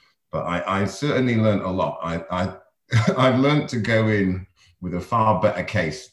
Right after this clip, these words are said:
to de-, to demonstrate my value. Um, but yeah, I, I, st-,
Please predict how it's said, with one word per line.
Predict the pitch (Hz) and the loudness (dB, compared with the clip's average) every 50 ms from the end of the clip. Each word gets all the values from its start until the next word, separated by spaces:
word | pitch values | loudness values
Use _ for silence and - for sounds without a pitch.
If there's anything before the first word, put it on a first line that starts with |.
| - | -12
to | - 78 | -10 -10
de-, | 78 - - 78 - | -6 -4 -6 -6 -6
to | - - 78 76 - _ _ _ - | -8 -8 -8 -8 -8 _ _ _ -4
demonstrate | - 87 82 80 78 76 - - 85 78 73 78 | -2 -2 -2 -2 -4 -6 -6 -4 -4 -4 -4 -4
my | 76 76 | -6 -6
value. | - - 76 71 67 60 57 57 58 60 - _ _ _ _ _ _ _ _ _ _ _ _ - | -4 -4 -6 -6 -6 -8 -10 -12 -14 -14 -18 _ _ _ _ _ _ _ _ _ _ _ _ -10
Um, | 64 67 67 65 65 67 65 65 | -8 -8 -6 -6 -6 -8 -10 -10
but | - 73 64 78 | -10 -10 -8 -8
yeah, | 73 64 - - - - - | -8 -8 -8 -10 -14 -16 -12
I, | - 76 76 - - | -10 -10 -10 -10 -10
I, | 78 78 | -10 -10
st-, | 76 - - _ - _ - - | -10 -12 -16 _ -20 _ -20 -20